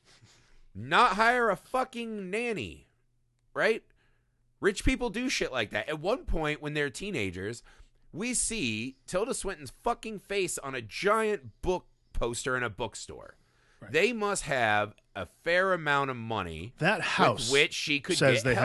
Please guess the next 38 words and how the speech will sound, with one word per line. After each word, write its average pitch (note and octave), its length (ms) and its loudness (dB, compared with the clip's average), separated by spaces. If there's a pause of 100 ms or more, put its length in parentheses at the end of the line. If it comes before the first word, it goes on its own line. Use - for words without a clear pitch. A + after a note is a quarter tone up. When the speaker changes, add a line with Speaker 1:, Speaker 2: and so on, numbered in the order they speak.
Speaker 2:
have - 20 -2
a A#2 60 -2
fair B2 260 0
amount G#2 220 -8
of F#2+ 100 -16
money. F#2 200 -18 (240)
They D#4+ 80 2
Speaker 1:
Yeah. G4+ 80 6
Speaker 2:
can G#4+ 260 4
have D#3 160 -4
help. B2 340 -4 (520)
Speaker 1:
The G#3 100 6
job A#3 340 6
she C4 260 -4
has F3+ 500 2
in C#3+ 200 -4
that E3+ 240 2
office D#3 520 -2
when D3 240 0
they're D#3+ 200 4
like, A#2 220 2
"Doesn't D#3+ 300 -8
Kevin D3 340 -4
go G#3 160 -2
to G3 80 -2
this F#3+ 200 -4
high - 140 -2
school?" A#3 280 -12 (320)
She's, - 500 -6
this F3+ 220 -2
is G#3 120 -4
seemingly A#3+ 520 0
a G#3 80 4
couple D#3+ 380 2
that C#3 180 -2
could C#3 200 -2
afford C#3 720 0 (460)
help. - 460 0